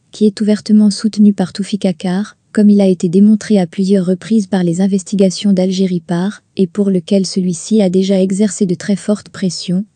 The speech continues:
n'a pas été retenu pour plusieurs raisons, financières et techniques. Un résultat logique, qui confirme les conclusions des appels d'offres de préqualification des années précédentes, où le même fournisseur T M K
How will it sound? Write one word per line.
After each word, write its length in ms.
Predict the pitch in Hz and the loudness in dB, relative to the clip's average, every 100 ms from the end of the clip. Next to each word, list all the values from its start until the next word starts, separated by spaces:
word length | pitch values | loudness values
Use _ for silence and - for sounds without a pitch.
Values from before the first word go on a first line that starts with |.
| - | -2
n'a 160 | 190 | -2
pas 240 | 185 196 196 | 0 0 0
été 260 | 196 185 | 0 -2
retenu 420 | 170 190 185 196 190 | 0 -2 2 0 2
pour 200 | 202 180 | -4 -6
plusieurs 380 | - 180 185 | -4 -2 -2
raisons, 420 | 170 175 165 160 151 _ | -2 -4 -4 -6 -8 _
financières 840 | - - 220 196 180 - 180 208 - _ | -16 0 2 4 0 -4 -4 -4 -8 _
et 80 | 190 | -4
techniques. 560 | 165 185 - 170 160 - _ _ _ - | -2 -4 -2 -4 -4 -20 _ _ _ -4
Un 100 | 185 | -2
résultat 500 | 185 190 214 190 196 | 0 0 0 0 0
logique, 540 | 180 175 190 208 247 _ - | 0 0 -2 -4 -6 _ -8
qui 140 | 208 | -4
confirme 480 | 208 202 - 247 208 | 0 0 2 2 4
les 120 | 170 | 2
conclusions 540 | 165 220 - 208 214 | 0 0 2 2 4
des 180 | 208 170 | 4 2
appels 320 | 185 180 202 | -2 0 0
d'offres 300 | 190 202 - | 2 0 0
de 100 | 190 | -4
préqualification 960 | 175 - 214 202 190 - 190 185 - 208 | -4 -4 0 0 0 -2 -2 -2 0 0
des 200 | 170 165 | 0 0
années 180 | 190 180 | 0 0
précédentes, 800 | - 208 - 175 165 196 - - _ | -2 -4 -2 -2 0 -2 -6 -20 _
où 80 | 202 | -2
le 100 | 185 | 2
même 240 | 180 214 208 | 4 4 2
fournisseur 640 | - 220 220 196 196 - | 2 2 2 2 -2 -2
T 140 | 202 | -2
M 260 | 196 185 175 | 0 2 0
K 140 | - | -2